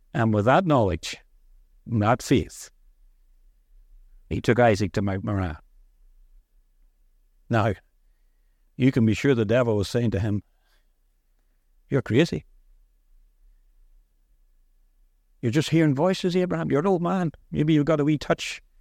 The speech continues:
of old age. Starting to hear things. Think, think, think." I'm sure the devil was saying to him, "How are you going to ever explain this to Sarah?"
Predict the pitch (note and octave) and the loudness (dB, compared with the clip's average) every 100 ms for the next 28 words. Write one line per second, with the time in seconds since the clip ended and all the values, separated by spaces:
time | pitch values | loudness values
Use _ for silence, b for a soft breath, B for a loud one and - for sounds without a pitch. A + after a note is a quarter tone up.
0 | _ _ _ _ _ _ _ _ - _ | _ _ _ _ _ _ _ _ -20 _
1 | _ - _ _ _ _ _ _ _ _ | _ -20 _ _ _ _ _ _ _ _
2 | _ _ - C3+ E3 E3+ F3 D3+ - - | _ _ -6 -2 2 4 2 0 -6 -18
3 | _ _ _ _ - _ _ _ _ _ | _ _ _ _ -20 _ _ _ _ _
4 | _ _ - - _ - D3+ C#3+ C3+ E3+ | _ _ -20 -20 _ 0 2 2 2 2
5 | D#3+ G#3 C#3 - - E3+ F3 - - - | 0 -4 -6 -14 -4 -2 -2 -4 -16 -8
6 | F#3+ E3 F3 D#3 - _ - _ - _ | -6 -4 -4 -4 -8 _ -20 _ -20 _
7 | _ _ _ _ - _ - A#2 F3+ D#3 | _ _ _ _ -20 _ -8 0 2 4
8 | F#3 F#3 D#3+ - F#3+ F3+ D#3+ G#3 C#4 B3+ | 4 4 0 0 0 0 0 0 2 0
9 | A#3+ B3 G#3 A3 G#3+ F#3 - A3 G3+ G3 | 0 2 2 0 0 -2 -2 0 0 -2
10 | E3 - A3+ F3+ | -8 -6 -6 -8